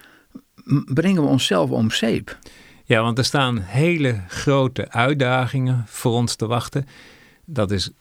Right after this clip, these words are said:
Speaker 2: woningnood, vluchtelingenprobleem. Eh, en daar gebeurt nu weinig aan. Ook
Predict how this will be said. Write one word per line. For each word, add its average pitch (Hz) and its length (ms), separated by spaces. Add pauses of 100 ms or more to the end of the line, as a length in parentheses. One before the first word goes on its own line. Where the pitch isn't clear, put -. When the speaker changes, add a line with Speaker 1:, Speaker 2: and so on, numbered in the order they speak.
(100)
Speaker 2:
woningnood, 127 1160 (720)
vluchtelingenprobleem. 127 1040 (600)
Eh, 110 220 (220)
en 127 140
daar 131 480
gebeurt 127 540
nu 131 320
weinig 113 460
aan. 92 280
Ook - 320